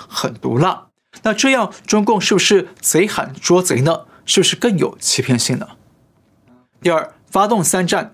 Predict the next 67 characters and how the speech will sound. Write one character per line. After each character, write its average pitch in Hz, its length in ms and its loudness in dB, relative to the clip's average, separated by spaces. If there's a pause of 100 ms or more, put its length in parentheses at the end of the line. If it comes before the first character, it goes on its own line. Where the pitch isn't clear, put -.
(140)
制 254 160 2
造 214 180 2
恐 180 260 -6
惧， - 420 0
极 127 200 -2
端 139 160 2
施 135 260 0
压。 151 240 0 (960)
中 226 140 4
共 262 120 6
对 226 140 2
台 165 120 -2
湾 175 80 2
的 175 80 0
三 170 240 0
战 165 160 -2
呢， - 260 -10
就 151 100 -2
是 151 240 2 (160)
舆 143 100 2
论 170 180 4
战、 185 280 -2
心 - 220 0
理 160 100 0
战 - 360 -2
和 135 140 0
法 135 220 -2
律 131 180 2
战。 - 240 0 (460)
那 170 180 2
在 196 160 0
张 214 240 -2
钧 220 140 2
甯 202 100 2
事 180 160 0
件 180 140 0
里， 131 100 -4
大 139 160 -2
家 131 120 0
也 120 40 0
都 131 80 -2
看 139 260 -4
到 147 140 2
了， - 220 -2 (260)
中 233 180 2
共 247 120 4
通 220 160 2
过 226 100 4
网 131 220 0
络 156 120 2
舆 131 140 4
论 156 300 2
以 131 80 0
及 127 100 0
媒 131 160 2
体 - 160 -8
舆 123 160 -2
论 175 240 2 (220)
来 165 100 0
对 220 160 0
艺 233 120 4
人 151 120 4
施 190 240 2
压， 190 280 0 (180)
在 247 120 0
散 233 280 0
播 226 280 2